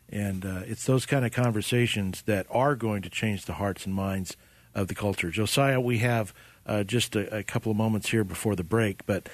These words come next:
what is, uh, your vision ultimately for the Exposures Project? You were very specific early on that this was a way to communicate in a non-confrontational way, not just with these conversations at their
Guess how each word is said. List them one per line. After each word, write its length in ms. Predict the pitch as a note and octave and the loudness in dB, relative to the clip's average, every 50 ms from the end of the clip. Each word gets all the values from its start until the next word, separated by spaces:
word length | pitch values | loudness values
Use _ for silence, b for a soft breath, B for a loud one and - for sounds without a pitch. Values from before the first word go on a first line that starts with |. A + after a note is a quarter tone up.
| B B B B B B B - - - | B B B B B B B -8 -6 -4
what 240 | E3 D#3+ A3 C4+ | -2 0 2 4
is, 300 | D4 C4 E3 - - - - - _ _ _ - | 4 6 4 4 2 0 -4 -8 _ _ _ -4
uh, 160 | B2 A#2+ A2+ B B B B B B B B _ _ _ _ _ - b b b b b b _ _ _ _ _ _ _ | -2 0 0 B B B B B B B B _ _ _ _ _ -20 b b b b b b _ _ _ _ _ _ _
your 320 | - C#3 D3 E3+ G3+ G3+ | 2 4 6 8 8 6
vision 520 | E3+ C3 D3 D#3 E3 D#3 B2 C3 B2 A#2 A#2 - | 4 4 6 6 6 6 4 2 2 2 2 2
ultimately 880 | C3 C#3 C#3 - C#3 B2+ A#2 A#2 G#2+ A2+ A#2 A2 G#2 G#2 G2 G#2+ - - _ | 4 4 4 4 2 2 2 0 2 2 2 4 4 2 0 -2 -6 -12 _
for 380 | - - - B2+ B2+ B2 B2 | -8 -2 2 4 4 4 4
the 120 | A2+ A#2 A#2 | 4 2 2
Exposures 640 | A2+ A#2 - - - - B2+ B2 A#2+ A2+ A#2 G2 - | 0 0 -2 -2 2 4 4 4 4 2 0 0 -2
Project? 520 | - - A#2+ A#2+ A2+ - A#2 G#2+ G2+ - | 0 0 2 2 2 2 0 0 0 0
You 80 | B2 A#2+ | 0 2
were 80 | A#2 A2 | 2 2
very 280 | G2 C3 D3+ F3+ F#3 | 4 2 2 2 0
specific 640 | - - - B2 A#2 - - C#3+ C3+ - A#2 - - | -2 -4 -4 -4 -2 0 0 0 0 0 -4 -6 -4
early 280 | - B2 B2 A#2+ A#2 A#2 | -2 0 0 2 2 2
on 320 | A#2 A#2+ A#2 A#2 G#2 F#2+ - B B B B B B | 2 4 4 2 2 0 -4 B B B B B B
that 200 | B A2 - - | B -2 0 2
this 260 | - E3+ F#3 - - | 2 2 2 2 0
was 200 | - - F#3 D#3+ | -2 -2 0 2
a 80 | F#3 F#3 | 2 2
way 340 | E3+ C3+ B2+ A#2+ A#2+ B2 A#2+ | 4 4 4 4 4 2 2
to 140 | - - A2+ | -2 -4 -8
communicate 760 | - - B2 C3 C#3+ C#3+ C#3+ - - A#2 G#2+ G#2 G2+ G#2+ | -6 -4 0 2 2 2 2 2 2 2 2 2 2 -2
in 180 | - - A2+ A2 | -2 -2 -2 -2
a 120 | G#2+ G#2 | 0 -2
non-confrontational 1160 | G#2 G#2 A2 A#2+ C3 C#3+ D3 C#3+ - C#3 C#3+ C#3 - D#3 C3 - C3+ C3 A#2 - - C3 B2 A2+ | 0 0 2 2 2 2 2 0 0 0 -2 -2 -2 -6 -6 -4 -2 -2 -2 -2 -2 -2 -2 -2
way, 380 | G#2 F#2+ E2+ D#2 C#2 C2 B1+ - _ b b b b b b b | -2 -4 -4 -6 -8 -10 -14 -18 _ b b b b b b b
not 220 | - E3 A#3 A3+ | 0 0 0 0
just 240 | - B3+ A#3 - - | 0 0 0 0 0
with 180 | E3+ D3 - - | 0 -2 0 2
these 220 | D3 D#3 D#3+ D3 | 4 4 4 4
conversations 840 | - - D3 C#3+ C3+ A#2+ A2+ - - C#3+ C#3 B2+ - A#2 G#2+ - - | 4 2 2 2 2 2 0 2 2 2 2 2 0 -2 -2 -2 -2
at 180 | A2 G#2 - | -4 -4 -2
their 280 | - A2 G#2 G#2 G2+ | 0 0 0 0 -2